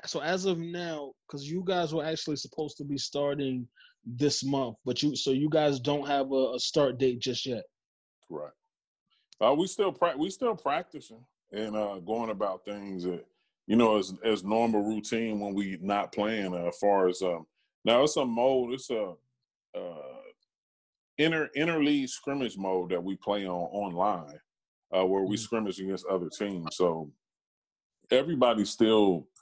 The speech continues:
Speaker 2: going about that as usual as much as possible. Uh, obviously, it's made it difficult for some organizations 'cause some of us is, like I said, we're playing our apartment, which is we normally don't play at our apartment. So,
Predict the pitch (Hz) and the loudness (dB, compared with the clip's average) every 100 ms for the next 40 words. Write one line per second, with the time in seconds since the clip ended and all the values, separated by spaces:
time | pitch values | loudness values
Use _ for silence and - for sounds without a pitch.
0 | _ _ _ 85 104 104 92 98 92 101 | _ _ _ 4 6 6 6 4 4 2
1 | 90 87 87 101 92 87 87 82 95 87 | 2 -2 -4 -4 -4 -6 -8 -4 -6 -6
2 | 78 - 92 98 - 73 78 - _ _ | -10 0 4 4 0 -8 -12 -14 _ _
3 | _ _ 90 87 82 110 120 120 - 107 | _ _ -2 0 0 2 2 0 -6 -8
4 | 104 101 101 101 92 - 104 - - 92 | -8 -8 -10 -10 -10 -6 -6 -6 -6 -6
5 | - 92 85 - 104 101 90 92 92 90 | -4 -4 -4 -4 -4 -4 -6 -6 -8 -10
6 | 85 95 95 - - 87 - 101 101 95 | -4 -4 -4 -10 -14 -12 -6 -4 -2 -4
7 | 90 - 87 85 82 - _ _ _ _ | -4 -6 -6 -6 -10 -20 _ _ _ _
8 | - 95 92 - 90 104 104 101 90 87 | -2 0 0 0 2 0 0 0 2 0
9 | 87 82 - 110 95 85 85 - 82 98 | 0 0 2 2 2 -6 -12 -14 -12 -10
10 | 95 92 87 80 80 - - 110 104 85 | -8 -10 -10 -8 -10 -8 2 4 4 2
11 | 80 76 90 85 - - 90 85 | -4 -4 -2 -2 -4 -14 -10 -10